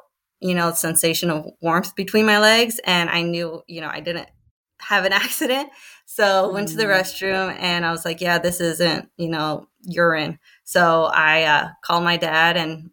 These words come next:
Speaker 1: you know, he answered and said, "I think my water broke. I'm gonna drive myself to the hospital.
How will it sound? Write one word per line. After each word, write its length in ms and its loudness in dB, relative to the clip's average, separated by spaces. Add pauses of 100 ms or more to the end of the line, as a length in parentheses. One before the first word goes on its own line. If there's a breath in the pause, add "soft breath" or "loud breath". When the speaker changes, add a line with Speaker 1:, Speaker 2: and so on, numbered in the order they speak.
Speaker 1:
you 120 -6
know, 120 -4
he 220 -2
answered 520 0
and 240 -2
said, 460 -2
"I 100 2
think 160 -4
my 120 2
water 220 2
broke. 280 2
I'm 140 2
gonna 160 0
drive 180 0
myself 320 -4
to 80 -10
the 80 -12
hospital. 540 -6